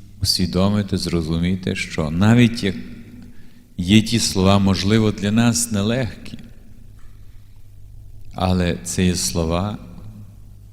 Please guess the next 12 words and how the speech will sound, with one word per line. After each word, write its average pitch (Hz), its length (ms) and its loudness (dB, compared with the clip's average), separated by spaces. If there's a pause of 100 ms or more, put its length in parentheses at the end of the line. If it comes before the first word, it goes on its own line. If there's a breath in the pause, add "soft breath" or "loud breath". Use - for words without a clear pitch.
(720)
в 85 40 -8
яких 90 400 0
є 85 60 -2
життя. 76 400 -8 (1300 loud breath)
Якщо 87 340 2
людина 113 360 4
буде 107 220 4
старатися 104 1040 0 (560)
ними 90 360 2
жити, 80 400 -4
тими 82 300 -4
словами, 78 580 -4